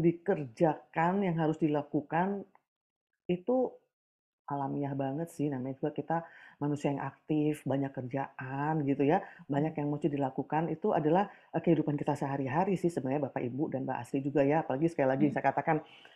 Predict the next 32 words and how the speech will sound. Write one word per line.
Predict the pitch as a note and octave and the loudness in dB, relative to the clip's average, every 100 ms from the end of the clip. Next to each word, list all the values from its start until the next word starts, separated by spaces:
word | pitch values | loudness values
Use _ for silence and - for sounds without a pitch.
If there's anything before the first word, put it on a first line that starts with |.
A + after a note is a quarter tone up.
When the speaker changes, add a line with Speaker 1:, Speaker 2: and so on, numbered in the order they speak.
| _ _ - | _ _ -4
Speaker 1:
saat | G#3+ F3 F3+ | 0 2 4
pandemi | F3+ F3+ F#3 G#3 A3 | 4 8 8 8 8
dan | F3 E3 | 8 6
saat | F3 - | 0 -2
sekarang | - F3 F3 F#3+ G3 G3+ F3+ | -6 -6 -2 -2 -2 2 4
ya, | F#3+ | 4
di | D#3+ | 4
mana | D#3+ F3 | 4 2
sekarang | - E3+ F3+ | 0 0 2
malahan | E3 D#3+ D#3 D#3+ | 4 4 2 4
boleh | C#3+ D3+ C#3 | 6 4 2
bekerja | C#3+ C3+ D3+ | 0 4 4
di | D3+ | 6
mana | D3+ D3 D#3+ | 2 0 -2
aja, | E3 D#3+ D#3+ | 2 4 4
kayaknya | F#3+ G#3 | 0 -2
begitu | D3+ D3+ C#3+ | -2 -2 0
banyak | E3 A3 B3+ - | 2 2 -2 -4
pekerjaan | - C3 C3 C3+ C3+ C3 | -8 -4 -2 0 -2 -4
yang | B2+ _ _ _ _ _ D#3+ | -8 _ _ _ _ _ -6
mesti | D#3 D3 - C#3+ | -4 -4 -6 -4
kita | B2+ C3 | -4 -6
kerjakan | B2 C3+ A#2 A#2+ A#2 A#2 B2+ | -6 -6 -8 -10 -14 -12 -10
gitu | B2 B2 | -6 -4
ya. | B2+ - - - | -2 -4 -10 -12
Speaker 2:
Hmm. | D3+ C#3+ C#3 - - F#3 | -12 -12 -14 -18 -6 4
Speaker 1:
Nah, | G3 F3 D3 - - | 6 6 4 0 4
tapi | G4 - B3 | 4 6 4
yang | B3 | 6
kedua, | A#3+ C#4 G#3+ G3 - - - _ _ _ _ _ _ _ - | 4 6 8 8 4 -4 -14 _ _ _ _ _ _ _ -6
ini | G3 G#3 | -2 0
dia | A#3+ | 4